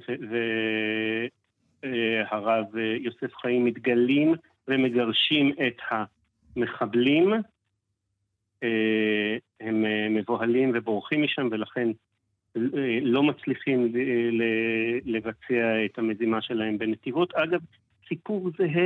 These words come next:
במדויק לסיפור שאנחנו מכירים כבר משבעים ושלוש, אה, בשלומי, בגליל, אה,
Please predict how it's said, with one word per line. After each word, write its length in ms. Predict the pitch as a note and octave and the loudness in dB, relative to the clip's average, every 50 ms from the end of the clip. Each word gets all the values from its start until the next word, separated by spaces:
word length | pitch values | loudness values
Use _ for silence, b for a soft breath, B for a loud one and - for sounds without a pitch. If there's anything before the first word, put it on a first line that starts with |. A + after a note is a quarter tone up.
| G3 G3+ | 2 0
במדויק 800 | D#3 C#3+ D#3+ D#3 D#3 C#3+ B2+ D3 C#3+ C#3+ D3 D3+ D3+ D3+ D#3 D3+ - - - - - _ _ _ _ _ _ _ _ _ _ _ _ _ _ _ _ - | 0 2 2 2 2 2 2 2 4 4 4 4 4 2 0 -2 -4 -10 -12 -12 -16 _ _ _ _ _ _ _ _ _ _ _ _ _ _ _ _ -6
לסיפור 640 | C3+ B2+ - - C#3+ C#3 - - D#3 D3+ D3 D3 C#3+ | -4 -4 -4 -6 -10 -6 -2 0 2 4 4 2 2
שאנחנו 960 | - - - - C#3 C#3 C#3 C#3+ D3 - D3+ C3 C3 C3+ C3 - - D3 C3+ | 0 -2 0 2 2 2 2 2 0 -2 -2 -2 0 -2 -2 -2 -2 0 0
מכירים 640 | B2+ A#2+ - - C3+ B2+ B2 C#3 C#3 C#3 C#3 C#3 - - - | 0 -2 -2 -2 0 2 2 2 2 2 2 0 0 -4 -8
כבר 380 | - C3 A#2+ C3 C3+ C#3 C3+ | -10 -4 0 2 2 2 2
משבעים 640 | C3+ B2 A#2 - - A#2+ - A#2+ D3 C#3 C3+ C3 B2+ A2+ | 2 0 0 0 -2 -4 -2 0 2 2 2 2 2 0
ושלוש, 800 | A#2+ A2+ - - C3 A#2+ A#2+ B2 C3+ C3+ C3+ B2+ - - - - - _ _ _ _ _ _ _ _ _ _ _ _ _ _ _ _ _ _ _ D#4 F3 | -2 -4 -2 -2 0 0 0 2 2 2 0 0 -2 -6 -8 -10 -14 _ _ _ _ _ _ _ _ _ _ _ _ _ _ _ _ _ _ _ -6 -2
אה, 720 | A#2+ A#2 A2+ A2 A2 A2 A2 A2 A2 A2 A2 G#2+ A2 A#2 - - - | 0 0 2 2 2 2 2 2 2 2 2 2 0 0 -2 -4 -6
בשלומי, 520 | A#2+ - - - D3+ D3+ D3+ C#3+ C3 A#2+ | -6 -4 0 2 2 4 4 4 4 4
בגליל, 560 | A2 A#2+ A2+ B2 A#2+ B2+ C3 C3+ C3 B2 A#2+ A#2 - _ _ _ _ _ _ _ _ _ _ _ _ _ _ _ _ _ _ _ _ _ _ _ - | 2 2 0 2 2 4 4 4 4 4 2 -2 -4 _ _ _ _ _ _ _ _ _ _ _ _ _ _ _ _ _ _ _ _ _ _ _ -6
אה, 840 | D3 A#2+ A#2 A2+ A2+ A2+ A2+ A2 A2 A2+ A2 A2 G#2+ A2 G#2+ G#2+ A2 | -2 0 0 2 2 2 2 2 2 2 2 0 0 0 0 0 0